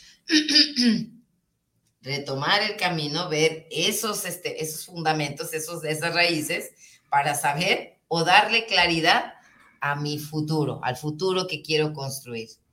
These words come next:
Un futuro que vendría siendo un post-futuro, con lo mejor de ese pasado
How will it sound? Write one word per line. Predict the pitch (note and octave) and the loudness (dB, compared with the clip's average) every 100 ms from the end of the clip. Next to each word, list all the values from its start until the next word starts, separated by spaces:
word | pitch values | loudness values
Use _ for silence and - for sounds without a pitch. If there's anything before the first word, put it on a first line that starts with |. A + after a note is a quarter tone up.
| _ _ - - _ | _ _ -20 -20 _
Un | F#3 | -4
futuro | F#3+ A#3 A#3 A3+ G#3 A#3+ - | 0 0 4 6 6 4 -2
que | - | 0
vendría | E3+ D#3 D#3+ F#3 | 2 4 6 6
siendo | F#3+ G3 G3 | 6 0 0
un | A3 G#3 | -2 0
post-futuro, | G3+ A3 B3 - - - _ - D3+ D#3+ D3+ C3+ A#2 - - _ _ _ _ | 2 2 2 -2 -8 -16 _ -8 -4 0 2 2 -2 -10 -20 _ _ _ _
con | - E3+ F3 | -2 0 2
lo | F3 | 4
mejor | E3+ D#3 D3+ A#3+ D#4 | 2 0 2 2 2
de | D#4+ C#4+ | 2 2
ese | - B3+ | 2 0
pasado | - D3+ - D3+ D#3+ A#3 - | -2 -2 2 2 2 -4 -10